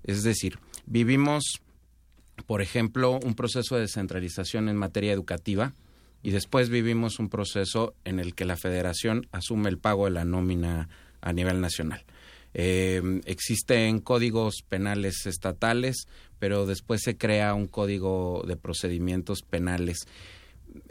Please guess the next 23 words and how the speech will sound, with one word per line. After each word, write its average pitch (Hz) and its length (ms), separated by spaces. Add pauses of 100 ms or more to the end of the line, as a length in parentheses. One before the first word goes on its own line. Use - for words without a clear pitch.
(280)
¿En 147 180
qué 139 140
momento 175 560
o, 113 320
o 110 80
a 104 80
partir 117 320
de 131 140
qué 139 100
podemos 120 480
identificar 98 800
si - 220
se 92 160
trata 104 480
de 92 340
este 131 220
proceso 131 480
de 120 80
coordinación, 90 840
de, 80 220
de 85 360
federalismo 92 680
cooperativo, 107 760